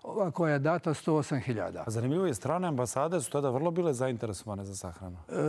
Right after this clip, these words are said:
Speaker 1: pa ne samo za sahranu, nego su strane ambasade i inače strani predstavnici, predstavnici stranih službi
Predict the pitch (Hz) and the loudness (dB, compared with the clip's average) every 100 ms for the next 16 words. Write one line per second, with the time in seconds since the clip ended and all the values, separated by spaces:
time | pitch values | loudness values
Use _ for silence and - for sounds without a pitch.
0 | 151 151 151 175 170 - 170 175 180 190 | 2 2 0 -6 -14 -2 2 2 2 2
1 | 226 - 240 233 208 214 - 233 - 190 | 2 2 2 4 2 2 2 0 2 2
2 | 165 156 143 170 165 156 165 147 - 170 | 2 2 2 2 2 2 2 0 0 0
3 | - 202 220 220 190 185 - 190 214 196 | 2 2 2 2 2 0 2 4 4 4
4 | 175 156 170 208 196 - 165 156 147 147 | 2 4 2 2 2 2 2 4 2 0
5 | 151 - 151 139 139 131 151 165 - 175 | -4 -4 0 2 2 0 0 2 2 0
6 | 143 135 - 147 127 147 131 143 165 156 | 0 -2 -2 0 2 0 0 -2 0 2
7 | 135 - 175 180 202 | 0 0 0 2 2